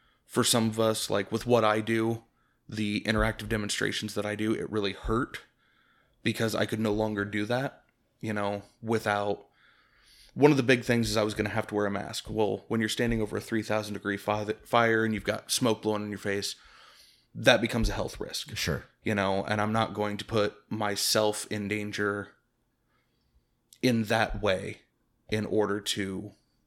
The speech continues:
Speaker 1: you know, just make a little bit of extra money. Um,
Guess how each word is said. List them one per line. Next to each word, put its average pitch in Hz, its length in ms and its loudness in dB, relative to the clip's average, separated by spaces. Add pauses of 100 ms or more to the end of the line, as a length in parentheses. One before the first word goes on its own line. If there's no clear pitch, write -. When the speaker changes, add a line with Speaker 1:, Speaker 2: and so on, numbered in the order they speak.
(280)
Speaker 1:
you 110 140 -2
know, 101 220 -6 (2000)
just 120 260 0
make 107 200 2
a 95 40 -4
little 101 180 -2
bit 101 120 0
of 90 60 -4
extra - 300 -8
money. - 320 -12 (580)
Um, 107 560 0